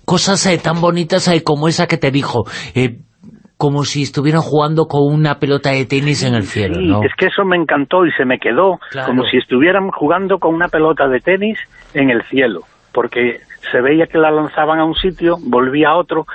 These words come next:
Speaker 2: y eso se me quedó y me confirmó mucho esta historia que además,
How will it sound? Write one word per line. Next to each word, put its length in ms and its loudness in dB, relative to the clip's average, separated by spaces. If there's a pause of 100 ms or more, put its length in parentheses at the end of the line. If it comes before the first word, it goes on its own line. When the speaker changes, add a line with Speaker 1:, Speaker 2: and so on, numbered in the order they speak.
(300)
Speaker 2:
y 140 2
eso 200 0
se 100 -4
me 120 0
quedó 260 2
y 20 4
me 140 2
confirmó 560 2
mucho 420 2 (300)
esta 260 -2
historia 400 0
que 80 -2
además, 360 0